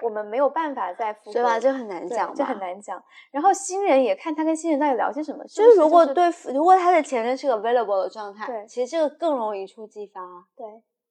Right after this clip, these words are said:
Speaker 2: 你听到这个问题的第一反应，新人跟前任哪一个更可能发生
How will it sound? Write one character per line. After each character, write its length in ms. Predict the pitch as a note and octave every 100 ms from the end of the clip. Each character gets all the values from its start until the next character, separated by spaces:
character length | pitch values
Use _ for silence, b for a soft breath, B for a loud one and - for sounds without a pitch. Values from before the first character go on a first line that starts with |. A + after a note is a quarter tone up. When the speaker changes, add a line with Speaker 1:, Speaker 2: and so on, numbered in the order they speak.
| _ _ _ _ _
Speaker 2:
你 80 | A#3
听 140 | B3+
到 140 | E4+ E4
这 60 | D#4
个 40 |
问 160 | D4+ C4+
题 80 |
的 80 | G#3
第 200 | G#3 A#3+
一 40 | B3+
反 220 | G3+ F3
应， 60 | -
新 180 | C4
人 160 | B3 G3+
跟 140 | G#3
前 180 | G#3 -
任 120 | F#3
哪 180 | F#3 C#3
一 60 | F#3+
个 120 | A3
更 160 | A#3+ G#3
可 140 | F#3
能 160 | F3+ F3
发 220 | F#3 G3
生 360 | G3 G3 G3